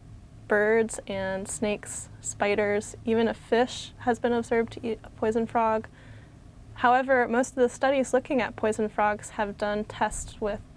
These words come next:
clay models. And clay models are colorful, so we, we see predators that can see lots of color, like birds eating the clay models. But we don't have really a lot of information on other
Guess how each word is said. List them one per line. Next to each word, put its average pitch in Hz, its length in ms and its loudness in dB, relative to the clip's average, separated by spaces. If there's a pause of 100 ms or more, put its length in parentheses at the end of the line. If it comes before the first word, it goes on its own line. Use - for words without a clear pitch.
(200)
clay 220 200 2
models. 196 720 -2 (580)
And 220 480 4
clay 240 220 4
models 220 760 2 (140)
are 208 160 -2
colorful, 220 800 2
so 208 180 -6
we, 202 320 -2 (140)
we 208 140 -2
see 233 380 2
predators 214 640 0
that 202 280 -4 (120)
can 202 220 -6
see 208 560 -2 (340)
lots - 240 0
of 214 100 -6
color, 233 380 0
like 202 340 -4
birds 214 460 2 (360)
eating 240 260 4
the 208 80 -4
clay 208 200 -4
models. 202 680 -2 (500)
But 226 200 4
we 226 100 2
don't 247 200 4
have 240 240 -2
really 214 320 0
a - 100 -6
lot 208 180 2
of 214 80 -2
information 208 580 -2
on 202 200 -4
other 233 260 2